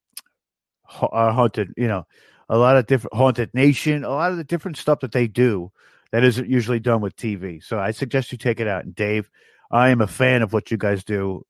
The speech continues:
both on our, on R U, Resident Undead, and Our Haunted Minds. And, uh, you know, Eric's out there too, and, you know, you guys are the best. But, you know, it's, it's wild to watch them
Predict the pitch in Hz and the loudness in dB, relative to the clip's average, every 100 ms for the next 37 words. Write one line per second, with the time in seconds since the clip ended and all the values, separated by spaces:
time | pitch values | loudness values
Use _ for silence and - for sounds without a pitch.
0 | _ _ - 127 117 120 113 - 117 117 | _ _ 2 2 4 0 -2 0 2 2
1 | - 123 120 113 123 123 110 113 117 110 | 2 2 2 2 4 4 2 0 0 2
2 | 110 110 110 101 104 107 - _ _ 117 | 0 -2 -4 -4 -2 -2 -4 _ _ 2
3 | 120 110 104 110 98 104 95 92 90 87 | 4 4 4 2 2 0 -4 -8 -8 -12
4 | - - 101 92 92 90 87 _ _ _ | -16 -10 -8 -6 -8 -8 -10 _ _ _
5 | _ _ 110 92 - 110 120 113 123 110 | _ _ -6 -4 -2 2 4 4 2 2
6 | 113 104 - 143 131 139 123 101 90 82 | 0 -2 4 6 6 4 0 0 0 -6
7 | - 120 117 101 104 123 113 110 98 85 | -4 -2 0 -2 -2 2 2 2 -2 0
8 | 139 147 - - - _ _ _ _ 127 | 4 4 2 -10 -20 _ _ _ _ 2
9 | 113 - 127 120 110 - 127 - - _ | 2 0 0 2 2 0 -4 -6 -20 _
10 | _ _ _ _ _ _ _ 156 - 98 | _ _ _ _ _ _ _ 0 0 0
11 | 127 143 135 92 73 - _ _ 127 107 | 2 2 0 -6 -12 -20 _ _ -6 0
12 | 110 107 - 107 90 | 2 0 -4 -8 -8